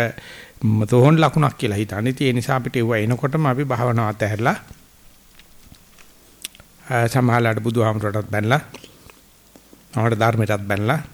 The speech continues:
සංඝයාටත් බැනලා, තමන්ගේ සීලයටත් බැනලා පස්ස ගහන වෙලාවලුත් තියෙනවා. ඒක බොහොම දරුණු අවස්ථා. එහෙම නැති වුණොත් හිතනවා ඔය කියන විදිහට බුදුහාමුදුරගෙන් ටික ඇත්තයි. එදා ජේතවනාරාමේ සවැත් නුවර නම් ඕක තියෙන්නේ නැති. දැන් කාලේ නෑ.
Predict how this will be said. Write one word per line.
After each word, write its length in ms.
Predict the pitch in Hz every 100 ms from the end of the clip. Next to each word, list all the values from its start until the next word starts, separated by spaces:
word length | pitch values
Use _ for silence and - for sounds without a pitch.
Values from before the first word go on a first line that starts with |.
| - - -
සංඝයාටත් 520 | - 131 117 110 104
බැනලා, 220 | 95 95 117
තමන්ගේ 320 | 120 131 120
සීලයටත් 460 | 123 113 104 110
බැනලා 300 | 104 95 110 175 - - -
පස්ස 280 | - 147 -
ගහන 240 | 175 143 151
වෙලාවලුත් 420 | 131 120 143 -
තියෙනවා. 320 | 120 98 - _ -
ඒක 160 | -
බොහොම 300 | 110 110 101
දරුණු 300 | 107 120 123
අවස්ථා. 440 | 98 90 - - - - - - - -
එහෙම 220 | - 143
නැති 240 | 143 135 180
වුණොත් 260 | 175 180
හිතනවා 320 | 143 135 110 135
ඔය 220 | 139 131
කියන 320 | 117 123 120
විදිහට 280 | 117 113 117
බුදුහාමුදුරගෙන් 840 | 127 113 120 117 117 113 110 113 107
ටික 120 | 110
ඇත්තයි. 540 | 101 - - 104 101 - - - -
එදා 280 | 120 120 127
ජේතවනාරාමේ 1000 | 120 123 123 117 117 113 113 113 113 110 110 - - - _ _ - - - _ _ _ _ _ _ _ _ _ - _ _ _ -
සවැත් 360 | 117 117 123
නුවර 200 | - 131
නම් 200 | 123 123
ඕක 160 | 117 113
තියෙන්නේ 400 | 98 117 123 110
නැති. 160 | 113 131
දැන් 320 | 113 113 110
කාලේ 340 | - 101 107
නෑ. 200 | 104 98